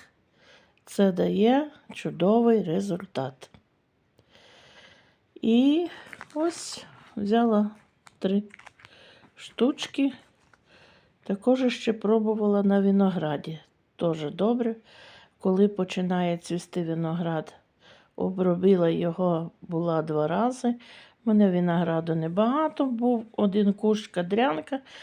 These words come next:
Але тоді, коли я уділила увагу своєму виноградові і обризкала його два рази бором, завязі було дуже багато. Грона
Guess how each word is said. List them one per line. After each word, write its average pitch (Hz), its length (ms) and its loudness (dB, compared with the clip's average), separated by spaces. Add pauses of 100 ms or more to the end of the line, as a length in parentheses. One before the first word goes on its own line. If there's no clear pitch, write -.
(240)
Але 185 340 2
тоді, 208 420 0
коли 196 360 2
я 185 400 2 (1300)
уділила 185 640 2 (720)
увагу 180 880 2 (1200)
своєму 180 720 -2 (560)
виноградові 175 880 2
і 185 300 0
обризкала 175 680 0
його 170 300 0
два 165 260 -2
рази 165 520 -2
бором, 302 500 0 (600)
завязі 220 720 0
було 180 380 -2
дуже 175 340 -4
багато. 156 580 -6
Грона 254 540 0